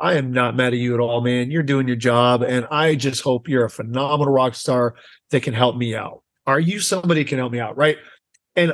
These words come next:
I'm appeasing to them in a human side and letting them already deflate, knowing that they don't have to be,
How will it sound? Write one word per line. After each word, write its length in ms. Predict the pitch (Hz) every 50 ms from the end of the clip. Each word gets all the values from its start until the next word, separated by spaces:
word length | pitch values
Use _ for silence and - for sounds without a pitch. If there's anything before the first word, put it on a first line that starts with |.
| -
I'm 260 | 160 170 165 151 143
appeasing 680 | 156 156 156 - - - 220 240 247 220 214 202 180 160
to 60 | 160
them 320 | 147 147 147 143 143 143 143
in 120 | 156 143
a 40 | 135 127
human 420 | 117 - 151 175 185 170 156 135
side 520 | 120 - - 135 127 127 127 127 123 123 -
and 300 | 143 139 135 135 131 131
letting 320 | 131 151 175 175 180 175 156
them 200 | 151 143 135 131
already 380 | 139 139 135 139 135 131 127 - -
deflate, 920 | 123 135 127 120 - - - - - - 143 147 160 156 139 127 123 - -
knowing 280 | 135 131 131 135 127
that 140 | 127 123 117
they 80 | - 151
don't 200 | 175 185 147 139
have 160 | 147 - -
to 80 | 143
be, 280 | 123 131 123 123 120 -